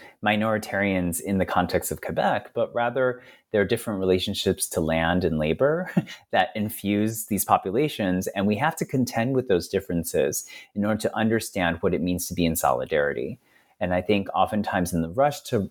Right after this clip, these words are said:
for solidarity, in the rush for, for relation,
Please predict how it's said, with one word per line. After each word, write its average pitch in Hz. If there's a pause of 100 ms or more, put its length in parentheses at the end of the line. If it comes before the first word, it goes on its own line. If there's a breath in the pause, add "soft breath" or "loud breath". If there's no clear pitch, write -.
(160)
for 107
solidarity, 87
in 82
the 80
rush 107
for, 87
for -
relation, 85